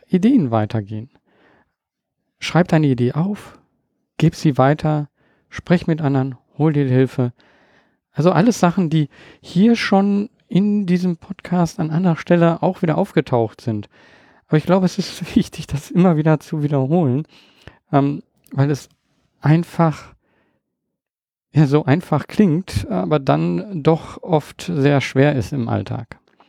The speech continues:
Glaub mir, auch wenn das hier so einfach klingt, bei Katja, bei mir, wenn ich das sage,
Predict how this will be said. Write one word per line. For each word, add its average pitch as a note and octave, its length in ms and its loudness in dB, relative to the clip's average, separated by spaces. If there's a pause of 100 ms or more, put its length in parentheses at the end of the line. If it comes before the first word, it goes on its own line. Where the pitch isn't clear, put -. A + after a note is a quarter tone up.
(760)
Glaub D3 200 2
mir, E3 300 2 (560)
auch C#3 360 0
wenn C#3 180 2
das C3 220 -2
hier D#3 340 0
so D3 220 2
einfach C3 460 -2
klingt, C3 440 -2
bei A2 160 -6
Katja, A#2+ 560 -2 (160)
bei A#2 140 -2
mir, B2+ 420 0
wenn - 100 -12
ich A2+ 80 -8
das - 180 -4
sage, A2 280 -6